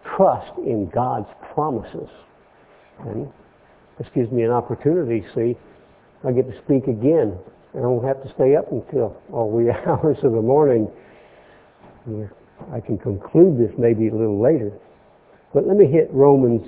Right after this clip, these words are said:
eight, verse twenty-four. "For we are saved by hope.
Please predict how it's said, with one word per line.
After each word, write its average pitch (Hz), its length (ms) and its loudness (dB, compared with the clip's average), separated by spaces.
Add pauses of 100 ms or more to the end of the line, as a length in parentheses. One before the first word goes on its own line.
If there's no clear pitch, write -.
(200)
eight, 123 240 4 (260)
verse 110 180 -4 (100)
twenty-four. 120 640 0 (3000)
"For 135 180 6
we 180 220 10
are 185 200 8 (160)
saved 170 520 8 (400)
by 127 300 0
hope. 113 480 0